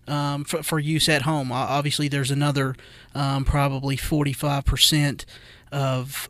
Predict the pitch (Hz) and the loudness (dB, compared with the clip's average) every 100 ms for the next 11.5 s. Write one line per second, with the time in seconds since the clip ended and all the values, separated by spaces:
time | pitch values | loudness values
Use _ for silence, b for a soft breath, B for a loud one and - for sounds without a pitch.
0 | 147 135 127 127 127 - - - _ - | -6 -4 -2 -4 -8 -12 -14 -20 _ -2
1 | 240 247 175 156 151 160 156 156 151 - | 4 6 6 4 0 -2 0 2 2 2
2 | 170 147 143 147 165 - 180 151 160 - | 2 2 2 0 0 0 0 0 -2 -2
3 | 160 147 131 123 147 143 143 139 127 127 | -2 -2 -2 -2 -2 -2 -4 -6 -6 -6
4 | - 135 131 135 139 127 - B B B | -4 -4 -6 -6 -6 -6 -14 B B B
5 | 135 139 - 139 123 127 b b b - | 2 2 0 -2 -2 -8 b b b -2
6 | 156 151 147 - - 185 175 165 190 175 | 0 0 0 6 8 8 6 4 6 8
7 | 165 131 - - B B _ 156 139 185 | 6 2 -4 -10 B B _ -4 2 2
8 | - 190 - 196 196 156 147 147 - b | 2 -2 -2 -2 0 0 -2 -4 -8 b
9 | b b b 165 151 151 - 143 180 175 | b b b 0 2 2 0 0 0 0
10 | 156 143 139 135 - - b b b - | 0 2 4 2 -4 -20 b b b -8
11 | 143 143 143 139 139 | -2 0 0 -2 -4